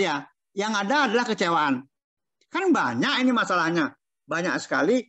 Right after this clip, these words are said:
kehamilan sebe-, eh, sebelum menikah, sebelum payuwahan, sudah hamil. Itu sudah ada inkarnasi. Tapi yang inkarnasi itu dia akan kecewa karena kok dia mendapatkan badan seperti ini, tapi dia tidak bisa menolak.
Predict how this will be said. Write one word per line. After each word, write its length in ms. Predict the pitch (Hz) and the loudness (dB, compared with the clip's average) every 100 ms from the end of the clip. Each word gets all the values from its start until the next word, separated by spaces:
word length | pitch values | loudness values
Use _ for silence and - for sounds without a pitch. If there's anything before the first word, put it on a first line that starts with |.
| _ | _
kehamilan 680 | - 202 170 170 165 208 233 | -4 -2 0 0 2 2 0
sebe-, 320 | - 185 175 | -2 -2 0
eh, 260 | 170 180 170 - _ _ _ _ | 0 2 0 -2 _ _ _ _
sebelum 400 | - 180 208 233 | -6 -4 0 2
menikah, 400 | 220 214 220 151 | 2 0 -2 -4
sebelum 480 | - 190 185 208 220 | -4 -2 0 0 0
payuwahan, 640 | 214 214 202 185 196 151 117 | 0 0 2 0 0 -2 -4
sudah 240 | - 170 143 | -4 -4 -2
hamil. 340 | 185 190 135 104 _ _ _ _ _ _ _ _ _ _ | -2 0 -2 -4 _ _ _ _ _ _ _ _ _ _
Itu 200 | 180 190 | -6 -2
sudah 240 | 370 254 220 | 0 0 0
ada 120 | 214 214 | 0 0
inkarnasi. 720 | 196 202 320 311 240 - _ | 0 0 0 2 0 -2 _
Tapi 260 | 202 - 349 | -10 -2 2
yang 240 | 294 247 - | 2 0 -2
inkarnasi 600 | 214 202 180 175 285 262 | -2 -2 0 0 2 2
itu 120 | 370 | 2
dia 160 | 269 311 | 2 2
akan 120 | 311 302 | 2 0
kecewa 600 | 285 349 381 330 277 262 | 0 0 0 0 0 -2
karena 280 | 254 311 285 _ _ _ - | 0 0 -2 _ _ _ -8
kok 140 | - 240 | -4 0
dia 160 | 294 285 | 2 4
mendapatkan 460 | 254 254 226 247 | 2 0 -2 -2
badan 260 | 196 196 240 | 0 -2 -2
seperti 460 | 220 202 196 240 247 | -4 -6 -2 2 4
ini, 100 | 214 | 2
tapi 240 | 202 240 277 | -2 -2 0
dia 160 | 320 | 2
tidak 200 | 320 240 | 2 0
bisa 100 | 233 240 | 0 0
menolak. 600 | 233 302 302 156 - | 2 2 2 0 -2